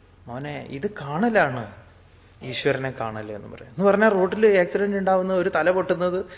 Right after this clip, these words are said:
എന്നാ ഒരു തല പൊട്ടുന്നത് കാണാൻ ഉള്ള കൗതുകത്തോടുകൂടി കാത്തു നിൽക്കലല്ല, കാണേണ്ടി വരും. പല കാഴ്ചകളും കാണേണ്ടി വരും.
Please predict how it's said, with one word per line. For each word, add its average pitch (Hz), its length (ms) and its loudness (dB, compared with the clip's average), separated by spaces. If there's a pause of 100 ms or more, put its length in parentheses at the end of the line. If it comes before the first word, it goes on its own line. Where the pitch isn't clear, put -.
(340)
എന്നാ 170 280 0
ഒരു 175 80 4
തല 156 200 6
പൊട്ടുന്നത് 175 460 2
കാണാൻ 170 440 0 (180)
ഉള്ള 170 260 -6 (460)
കൗതുകത്തോടുകൂടി 165 1040 2
കാത്തു 160 220 -4
നിൽക്കലല്ല, 143 640 -6 (680)
കാണേണ്ടി 202 440 6
വരും. 131 340 0 (1120)
പല 220 180 4
കാഴ്ചകളും 135 680 -2 (180)
കാണേണ്ടി 120 400 -8
വരും. 98 240 -12